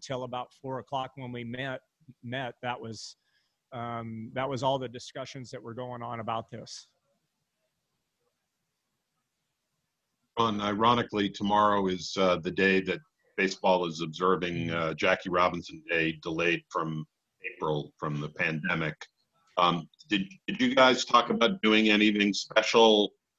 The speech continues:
Speaker 2: uh, pregame or anything at Fenway different or out of the ordinary as part of this?
Speaker 1: Well, we, we've, we talked about it, but we haven't decided on anything.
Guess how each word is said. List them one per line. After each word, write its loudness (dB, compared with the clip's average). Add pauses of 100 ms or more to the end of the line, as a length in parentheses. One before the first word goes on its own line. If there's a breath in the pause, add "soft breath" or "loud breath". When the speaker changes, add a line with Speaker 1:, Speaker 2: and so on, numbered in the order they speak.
(400 soft breath)
Speaker 2:
uh, 6 (140)
pregame 8
or 6
anything 2
at 0
Fenway 4
different 2 (140)
or 2
out 6
of 4
the 6
ordinary 4
as 2 (100)
part 6
of -2
this? -4 (840)
Speaker 1:
Well, -2
we, -4 (100)
we've, -8 (140)
we -8
talked -6
about -2
it, -8
but -10
we -6
haven't -8
decided -6
on -6
anything. -10